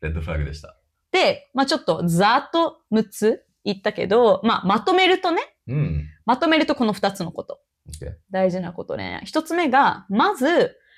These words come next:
Speaker 2: あなたを尊重して大切にしてるか。
Speaker 1: はい。
Speaker 2: そしてあなたが大事にしてるものを尊重してくれてるか。
Speaker 1: うん。
Speaker 2: っていうのがすごく大事。ね。クリスチャンでも、あなたが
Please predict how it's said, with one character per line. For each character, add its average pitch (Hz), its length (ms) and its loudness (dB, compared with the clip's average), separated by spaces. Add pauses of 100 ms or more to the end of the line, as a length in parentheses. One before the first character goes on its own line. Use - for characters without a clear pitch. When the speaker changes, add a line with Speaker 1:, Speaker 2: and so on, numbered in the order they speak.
(220)
Speaker 2:
あ 226 140 0
な 359 180 2
た 359 260 4
を 302 360 4
尊 190 340 0
重 185 280 0
し 180 80 -12
て 175 120 0
大 180 200 -4
切 175 280 -8
に 165 80 -6
し - 80 -14
て - 100 -8
る 101 80 -8
か。 - 340 -10
Speaker 1:
は - 100 -20
い。 - 100 -20 (160)
Speaker 2:
そ 240 160 -2
し 226 40 -4
て 311 60 0
あ 226 100 2
な 339 140 2
た 359 100 0
が 208 120 4
大 294 340 2
事 381 140 4
に 349 100 2
し - 100 -2
て 311 120 0
る 302 100 4
も 285 140 6
の 285 100 4
を 226 40 2
尊 214 260 -2
重 202 100 -4
し 196 80 -8
て 196 80 -2
く 196 100 -8
れ 180 120 2
て 180 100 -6
る 175 80 -8
か。 - 220 -16 (160)
Speaker 1:
う 190 100 -8
ん。 95 320 -6
Speaker 2:
っ 76 40 -4
て 269 100 2
い - 20 4
う - 20 4
の 196 80 0
が 170 60 -6
す - 140 -8
ご 170 100 -2
く - 100 -16
大 - 160 -8
事。 - 200 -16 (840)
ね。 190 180 -8 (180)
ク 440 140 0
リ 508 100 6
ス 554 140 -2
チ 466 80 4
ャ 392 80 6
ン 349 80 2
で 330 100 4
も、 440 540 -2 (420)
あ 202 80 0
な 208 140 0
た 208 100 2
が 175 200 -2